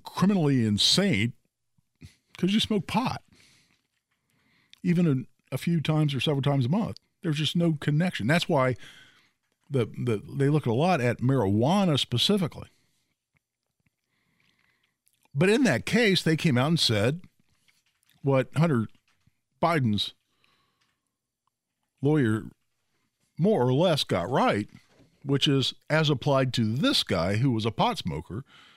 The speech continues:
the statute that the government's relying on in the third count against Hunter Biden was found, found to be unconstitutional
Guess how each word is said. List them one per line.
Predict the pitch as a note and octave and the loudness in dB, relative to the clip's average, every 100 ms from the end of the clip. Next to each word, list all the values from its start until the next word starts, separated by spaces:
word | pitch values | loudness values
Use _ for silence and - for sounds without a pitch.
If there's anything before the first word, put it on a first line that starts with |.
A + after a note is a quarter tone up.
| _ _ | _ _
the | A2 | -6
statute | - - G3 F3 D3 B2 _ _ _ _ _ _ _ _ _ A#2 | -4 -2 0 0 -2 -2 _ _ _ _ _ _ _ _ _ -4
that | B2+ A#2 - _ _ - | -2 -2 -10 _ _ -6
the | C3 | -2
government's | E3+ C#3+ - | 0 0 -2
relying | G#2+ C#3+ A3 C#3 | -2 0 2 2
on | A2+ C3 | 2 2
in | G#2+ | 2
the | A2 | 0
third | - F3 A3+ C#3+ | -2 -2 -2 -2
count | A#2+ G2+ C3+ | -2 0 0
against | A2 A2 | -2 -4
Hunter | - G2 G2 | -4 -6 -4
Biden | G3 A3 | -2 -2
was | A#2+ | -4
found, | - A#2 G#2 | -4 -4 -4
found | - B2+ A#2 | -4 -2 0
to | |
be | G2+ | -2
unconstitutional | F#2+ F#2 - E2 - - F#3 - - | -4 -4 -8 -10 -14 -6 -4 -4 -8